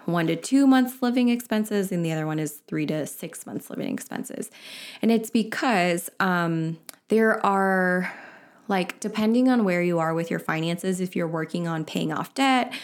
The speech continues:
if you're working on, um, you know, just tackling debt, you want to be strategic with where you're putting your money, meaning, like, the money that you're earning every month.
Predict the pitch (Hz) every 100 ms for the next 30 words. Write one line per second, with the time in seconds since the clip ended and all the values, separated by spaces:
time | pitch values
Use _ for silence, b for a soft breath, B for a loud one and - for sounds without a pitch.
0 | B B B 180 190 170 165 165 165 165
1 | 165 - 160 156 160 160 156 - 165 160
2 | 156 151 - 190 180 165 170 - - 170
3 | - 170 156 156 208 240 196 - B B
4 | B B B B B B - 196 214 214
5 | 208 202 - 185 180 190 214 - - 269
6 | 269 277 269 240 190 - - 185 - 175
7 | - 233 254 - 185 180 - - - 180
8 | 185 180 175 175 - 175 165 165 156 147
9 | - - 170 185 185 175 175 170 - 180
10 | 175 175 175 160 180 - 165 165 170 170
11 | - 165 165 160 160 151 180 254 240